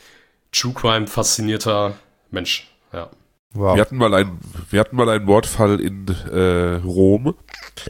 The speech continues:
Speaker 3: an einer römischen Universität und da waren die Täter auch zwei Dozenten im Bereich Kriminologie und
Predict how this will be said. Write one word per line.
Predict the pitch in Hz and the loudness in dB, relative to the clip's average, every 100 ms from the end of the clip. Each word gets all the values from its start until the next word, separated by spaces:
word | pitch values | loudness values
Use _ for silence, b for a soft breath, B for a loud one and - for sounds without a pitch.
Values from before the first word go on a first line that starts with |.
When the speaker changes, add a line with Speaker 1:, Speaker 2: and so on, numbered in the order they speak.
| B B B B | B B B B
Speaker 3:
an | 110 101 | -6 -2
einer | 104 101 | 0 2
römischen | 104 113 - 104 | 4 2 0 -2
Universität | 104 107 98 - 104 113 95 | 2 2 2 0 0 0 -4
und | 90 | 0
da | 98 101 92 | 4 4 4
waren | 98 107 107 95 | 2 0 -4 -6
die | 92 92 | -6 -6
Täter | - - 92 110 113 104 - | -8 0 2 4 2 2 4
auch | 90 110 - | 2 2 -4
zwei | - - 92 98 101 | -4 2 4 4 2
Dozenten | 98 - 104 107 - 95 | 0 -2 -4 -4 -8 -4
im | 90 101 | -4 -2
Bereich | 101 92 92 101 - | -2 4 4 4 -2
Kriminologie | - 104 101 98 95 101 117 - B B B B B - | -2 2 4 4 0 -4 -4 -8 B B B B B -6
und | 90 92 85 - - | -4 -4 -6 -8 -8